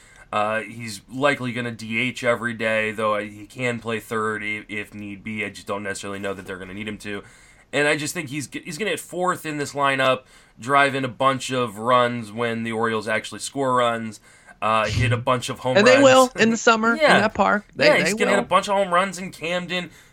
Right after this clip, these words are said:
Speaker 1: The average isn't gonna be great, but he's also one of those guys that I think uh, could pop a batting average i-, if he has, like, you know, some real nice, uh, you know, luck on base on balls. Uh, Diaz, I feel like I'm completely out on.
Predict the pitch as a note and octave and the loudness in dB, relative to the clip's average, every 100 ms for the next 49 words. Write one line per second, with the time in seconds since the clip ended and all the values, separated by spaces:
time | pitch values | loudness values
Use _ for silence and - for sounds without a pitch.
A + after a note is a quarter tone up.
0 | - D#3 D3+ F3 F3+ E3+ D#3+ D#3+ E3 D#3 | -4 4 6 6 4 -4 -6 -8 -6 -6
1 | E3 D3 C3 A2 C3+ D3 A#2 C3 C3 C#3+ | -6 -8 -12 -4 -2 0 -2 -6 -2 0
2 | C#3+ - C#3+ C#3+ C#3 C3+ G#2 B2 B2+ A2+ | 0 -4 -4 -2 -2 -4 0 0 0 -2
3 | B2 A#2 C3 B2 - _ - _ - B2 | -4 -4 -6 -10 -10 _ -20 _ -2 2
4 | A#2 G#2+ G2+ - - D#3 B2+ - B2+ C#3+ | 4 4 0 -6 -8 -6 -4 2 4 4
5 | - - _ C#3 C#3 D3+ D3+ D3+ D3+ D3+ | 0 -16 _ -4 2 2 2 2 2 2
6 | D3 B2 C3 - B2 B2 C3 B2 A#2+ B2 | -4 -4 -8 -4 -6 -4 0 2 2 0
7 | B2 - B2 A#2+ A2+ A#2+ A#2 - G#2+ B2 | -4 -6 -4 -4 -4 -8 -8 -12 -8 -6
8 | A#2+ A#2 A2+ - A2+ G#2+ G#2+ G2+ A2+ G#2+ | -2 -2 -2 -2 0 2 0 -2 -4 -6
9 | G#2 G2 A#2 A#2+ B2 A2+ A2 A2 G#2+ G#2+ | -8 -2 2 2 2 0 -2 -8 -6 -8
10 | G2+ C3 C3+ C3 - - - - - - | -2 2 4 4 0 -10 -20 -20 -10 -2
11 | A2+ - _ - C3 E3 A#3+ C#4 A#3 F#3+ | -2 -2 _ -16 -10 -2 4 4 4 0
12 | - A2+ B2+ C#3 - F#3 F#3+ D#3 D3 C3 | -6 -6 -4 -4 -6 -6 -2 0 -2 -2
13 | B2+ A2+ C3 A2 G#2+ G2+ G2 F#2+ D2 A#1+ | -8 -8 -10 -8 -4 0 0 0 -4 -10